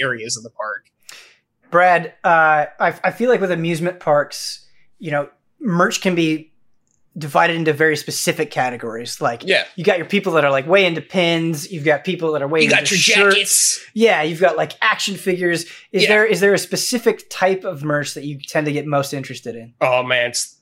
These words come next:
Speaker 1: the shirts, dude.
Speaker 2: Mm,
Speaker 1: Yeah,
Speaker 2: yeah.
Speaker 1: but it depends on the place, man. It depends on, like, the exact shop. Like, man, 'cause Haunted Mansion has just, like, a bunch of cool little knickknacks.
Speaker 2: Yeah.
Speaker 1: But it's like,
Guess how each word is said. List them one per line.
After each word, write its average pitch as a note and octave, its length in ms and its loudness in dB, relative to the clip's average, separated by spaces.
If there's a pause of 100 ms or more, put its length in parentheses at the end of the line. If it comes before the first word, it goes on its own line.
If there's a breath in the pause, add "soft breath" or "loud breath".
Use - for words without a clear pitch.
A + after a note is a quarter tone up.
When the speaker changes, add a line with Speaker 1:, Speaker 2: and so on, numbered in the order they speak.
Speaker 1:
the B2 60 -10
shirts, B2 500 -2
dude. A#2+ 280 -8
Speaker 2:
Mm, C3 320 -8 (160)
Speaker 1:
Yeah, - 120 0
Speaker 2:
yeah. - 40 0
Speaker 1:
but B3+ 140 0
it B3 80 0
depends C#4+ 420 2
on C#4 120 4
the G#3 60 2
place, - 480 0
man. C#3 440 0
It D#3 80 -12
depends B3+ 320 2
on, G#3+ 200 2
like, D#3 200 0
the D#3 100 -4
exact D3+ 420 -2
shop. C#3+ 460 -2 (720)
Like, E3+ 140 -2
man, G#3 200 2
'cause - 200 -8 (340)
Haunted B3+ 300 0
Mansion D3+ 320 -2
has D#3+ 180 -2
just, C#3+ 160 -2
like, D3 120 0
a C3+ 220 -4
bunch D3+ 220 -4
of C3+ 80 -8
cool F3+ 240 2
little F3 180 4
knickknacks. G#3+ 600 -2
Speaker 2:
Yeah. D3+ 480 4 (140)
Speaker 1:
But A3 80 4
it's G3 180 2
like, F#3+ 180 2